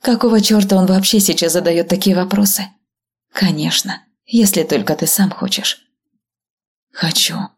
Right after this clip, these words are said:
очень хочу. Заеду за тобой в шесть. Идёт?» «Да, идёт». Отложив телефон,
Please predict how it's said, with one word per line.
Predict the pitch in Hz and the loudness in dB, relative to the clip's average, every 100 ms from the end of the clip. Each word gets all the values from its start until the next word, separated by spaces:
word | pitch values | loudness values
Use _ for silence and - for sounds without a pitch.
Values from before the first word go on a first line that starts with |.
| _ | _
очень | - 165 190 196 | -2 0 0 -2
хочу. | - 180 - - - _ _ _ | -2 -4 -4 -6 -14 _ _ _
Заеду | 233 190 170 165 156 | 2 2 2 2 0
за | 151 | 0
тобой | 151 151 147 | 0 0 -2
в | |
шесть. | - - - - - | -2 -2 -4 -4 -12
Идёт?» | - 143 - 165 - _ _ _ _ _ _ | -4 -2 -2 -4 -8 _ _ _ _ _ _
«Да, | 208 196 175 - _ _ - | 4 4 2 -8 _ _ 0
идёт». | 240 190 190 196 - _ _ _ _ _ _ _ _ | 2 2 -2 -8 -16 _ _ _ _ _ _ _ _
Отложив | 240 220 202 180 156 | 0 2 4 4 0
телефон, | 170 151 156 175 170 | 0 0 0 -2 -4